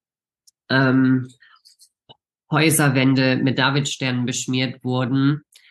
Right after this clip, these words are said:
waren etwas, was uns zunächst,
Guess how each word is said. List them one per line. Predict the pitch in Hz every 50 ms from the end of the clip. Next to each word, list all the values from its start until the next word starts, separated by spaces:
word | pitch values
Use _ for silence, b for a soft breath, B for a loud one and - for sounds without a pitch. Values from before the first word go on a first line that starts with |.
| b b b b _ -
waren | 143 143 147 143
etwas, | 143 143 143 143 139 - - -
was | 139 135 135 135 - - - _ _ _ _ _ _ _ _ _ _ -
uns | - 151 151 156 151 151 - -
zunächst, | - 156 143 143 147 151 143 147 - - - - -